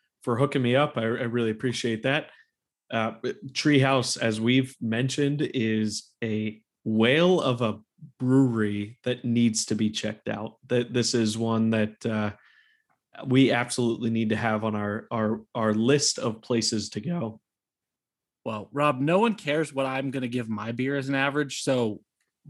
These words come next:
Speaker 2: based on everything Wes just listed out, what are you giving your beer?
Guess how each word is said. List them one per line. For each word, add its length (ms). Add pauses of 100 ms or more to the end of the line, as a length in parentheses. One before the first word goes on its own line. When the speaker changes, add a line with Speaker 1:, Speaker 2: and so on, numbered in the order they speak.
(140)
Speaker 2:
based 380
on 140
everything 420
Wes 260
just 220
listed 280
out, 320 (240)
what 480
are 180
you 240
giving 640 (260)
your 120
beer? 280